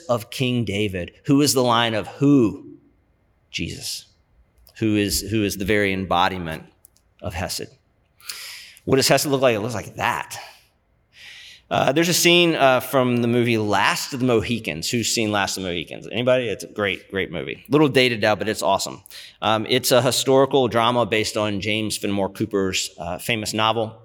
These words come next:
It's set in seventeen fifty-seven during the, uh, French-American War. Daniel Day-Lewis plays the main character, Nathaniel Poe, or Hawkeye. Uh, he, he was an orphan, and he was raised by the chief of the Mohican tribe. And it's basically the chief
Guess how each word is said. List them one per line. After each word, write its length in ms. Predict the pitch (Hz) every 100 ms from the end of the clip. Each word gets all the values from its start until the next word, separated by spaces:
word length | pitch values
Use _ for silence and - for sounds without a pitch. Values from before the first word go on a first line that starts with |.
| -
It's 120 | 110
set 200 | - 147
in 80 | 127
seventeen 420 | - 127 131 139
fifty-seven 640 | 123 123 123 - 92 98 98 - 113
during 380 | 104 107 107 101
the, 240 | 98 98
uh, 80 | 90
French-American 640 | - 123 113 113 104 117 101
War. 260 | 90 90 - - - -
Daniel 320 | 123 127 135
Day-Lewis 500 | 127 127 117 110 107
plays 440 | - 113 107 101 -
the 100 | 98
main 240 | 101 104
character, 420 | - 98 92 98
Nathaniel 460 | 95 92 101 98 90
Poe, 400 | - 95 90 90
or 360 | 69 85 80 -
Hawkeye. 460 | - 110 78 78 73 - - - _ -
Uh, 280 | 95 92 -
he, 460 | 110 127 123 117 -
he 300 | 104 117 117
was 300 | 107 101 101
an 60 |
orphan, 480 | 107 156 160 160 147
and 280 | 107 110 107
he 200 | 117 117
was 200 | 107 101
raised 560 | 98 113 113 113 110
by 140 | 85 104
the 80 | 95
chief 300 | - 120 123
of 80 |
the 80 | 101
Mohican 520 | 98 98 - 107 107
tribe. 320 | 90 90 82 73 - - -
And 80 | 123
it's 100 | -
basically 400 | 135 131 131 120
the 120 | 101
chief 460 | - 135 135 -